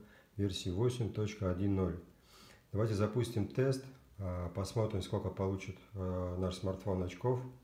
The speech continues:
баллов, и сравним их в дальнейшем с, э, баллами, те, которые набрали другие модели iPhone. В нашем, в нашем случае эта модель, э, имеет шестьдесят четыре гигабайта,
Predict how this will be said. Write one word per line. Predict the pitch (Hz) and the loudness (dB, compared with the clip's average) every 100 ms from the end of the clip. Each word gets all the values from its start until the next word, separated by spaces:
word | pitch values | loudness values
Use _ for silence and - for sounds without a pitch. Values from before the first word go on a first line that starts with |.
| - _ - - - - - _ - | -20 _ -20 -20 -20 -20 -20 _ -4
баллов, | 95 95 90 85 - - _ _ _ _ - - | 2 4 2 -2 -10 -20 _ _ _ _ -8 -2
и | 117 | -2
сравним | - 98 107 120 | 0 2 4 4
их | 90 | 2
в | |
дальнейшем | 87 92 110 110 104 92 90 - | 2 4 4 2 2 0 -2 -8
с, | - - - - 98 | -16 -12 -10 -8 -2
э, | 87 90 87 85 85 85 - - | 0 0 0 0 -2 -4 -10 -4
баллами, | 95 104 101 98 92 92 - - - - _ _ _ _ | 0 2 2 2 2 -2 -14 -20 -20 -20 _ _ _ _
те, | - 101 | 0 0
которые | 95 95 92 90 | 0 0 0 2
набрали | 87 90 98 95 90 - - _ _ - - _ _ _ - | 2 2 4 2 0 -8 -20 _ _ -20 -20 _ _ _ -6
другие | 92 92 101 | -2 2 2
модели | 90 87 90 | 2 0 0
iPhone. | 92 - 90 82 - - - - - - - - | 0 0 -2 -2 -8 -20 -20 -20 -20 -20 -20 -2
В | 101 | 4
нашем, | 110 - 98 | 4 4 2
в | 101 | 4
нашем | 110 - | 4 4
случае | 104 113 - 98 | 0 0 0 0
эта | 95 | 2
модель, | 95 98 98 101 92 - - _ - - - - | 2 2 4 2 0 -8 -20 _ -20 -20 -20 -10
э, | 92 92 95 95 95 92 92 | -2 2 4 4 4 2 0
имеет | 92 104 98 90 - | 2 2 2 0 -6
шестьдесят | - - 98 | -6 -2 -2
четыре | - 101 95 | 0 -2 0
гигабайта, | 87 101 104 127 127 120 | 2 2 4 2 2 -2